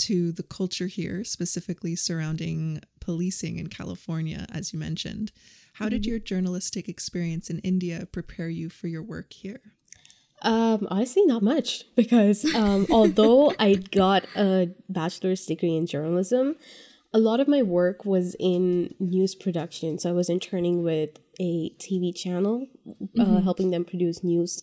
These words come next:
Speaker 2: content and everything. So I wasn't really interviewing people or doing any reporting. So just moving here, I had to learn, I felt like I had to learn everything from scratch,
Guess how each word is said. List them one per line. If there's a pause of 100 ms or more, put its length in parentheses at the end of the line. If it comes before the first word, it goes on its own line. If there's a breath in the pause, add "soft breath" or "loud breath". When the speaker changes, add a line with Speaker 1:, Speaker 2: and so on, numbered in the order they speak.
Speaker 2:
content
and
everything.
So (560 loud breath)
I
wasn't
really (1000)
interviewing
people
or
doing
any
reporting. (360 loud breath)
So
just
moving
here, (420)
I
had
to
learn,
I
felt
like
I
had
to
learn
everything
from
scratch,